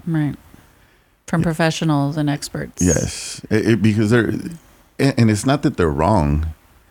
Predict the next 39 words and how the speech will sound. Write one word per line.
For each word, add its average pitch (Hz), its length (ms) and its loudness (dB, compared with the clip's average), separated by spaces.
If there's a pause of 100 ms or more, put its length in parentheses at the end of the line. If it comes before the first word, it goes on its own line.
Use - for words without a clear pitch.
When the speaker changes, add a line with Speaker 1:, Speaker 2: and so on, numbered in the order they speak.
(360)
Speaker 2:
is 85 100 0
that 87 160 0
they're, 92 160 2
they're 90 220 2
reading 95 580 4 (220)
factual - 720 0
evidence. - 760 -4
You 104 120 -2
know, 170 160 4
Speaker 1:
And - 80 0
Speaker 2:
they're, 85 160 4
they're 92 120 2
Speaker 1:
that's, 80 120 2
Speaker 2:
reading 90 400 4
Speaker 1:
yeah. - 180 -6 (300)
Speaker 2:
what - 240 -2
they 90 160 2
know. - 300 -2 (100)
Speaker 1:
Yeah, 196 160 0
they're 170 140 0
trained 165 420 -2
for - 220 -8
it. - 220 -6 (140)
They - 140 0
Speaker 2:
Yes. 170 140 2
Speaker 1:
went 160 180 -2
to 165 140 -4
school 160 640 -4 (100)
so - 220 -2
many 165 180 2
years 151 260 0
for - 220 -6
it, 143 260 -8
so 165 440 -4
they're 175 140 -4
just 175 200 -4
doing 151 220 0
their 139 120 -4
job. - 440 -6